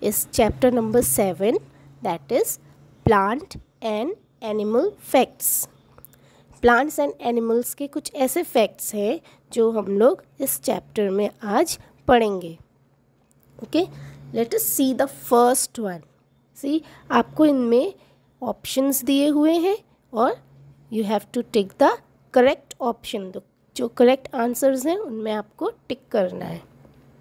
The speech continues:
See the first one, these give us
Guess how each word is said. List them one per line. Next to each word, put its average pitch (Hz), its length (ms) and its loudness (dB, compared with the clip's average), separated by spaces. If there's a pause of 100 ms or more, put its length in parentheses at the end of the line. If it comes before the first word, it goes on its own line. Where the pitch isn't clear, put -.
(960)
See 269 240 4
the 277 200 -6
first 285 380 2
one, 196 240 -4 (1600)
these 302 540 4 (120)
give 311 180 0
us 240 520 -2